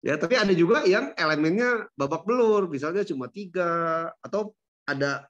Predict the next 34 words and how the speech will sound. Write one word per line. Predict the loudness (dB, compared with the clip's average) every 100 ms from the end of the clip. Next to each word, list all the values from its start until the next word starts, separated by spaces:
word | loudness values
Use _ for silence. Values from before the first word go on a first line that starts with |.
| -8
empat, | -6 -2 -4 -4
tapi | -6 -2
nggak | -2 -2
seimbang. | -4 -2 0 0 -2 -2
Itu | -4 -4
biasanya | -4 -2 -4 -2
akan | -2
mengalami | -2 -2 -2 -2 -4
satu | -6 -8 -10 _ _ _
perjalanan | -4 0 0 2 2 2
hidup | 2 0 0
yang | 0 0 -4 _ -10
pasang | -8 -6 -6
surut | -2 -4 -4
terus. | -8 -8 -10 _ _ _ _ _ _ _ _ _ -6
Jadi | 2 4
memang | 6 4
ada, | 2 2 0 0
Pak | -2
Bambang, | -2 -4 -6 -8 -10
tertulis | -10 -6 -2 2 2 0
di | -4
dalam | -2 0 0 -2 -4
kelahiran | -4 -4 -4 -4 -6
seseorang, | -6 -6 -4 -2 -2
dia | -2 -4
bakal | -6 -6 -6 -6 -6
orang | -6 -2
yang | -2 -2
homia, | -2 2 2 4 2 -2 _ _ _
atau | -18 -8 -8 -6
bakal | -6 -6 -6
orang | -2 0
yang | 2 4 2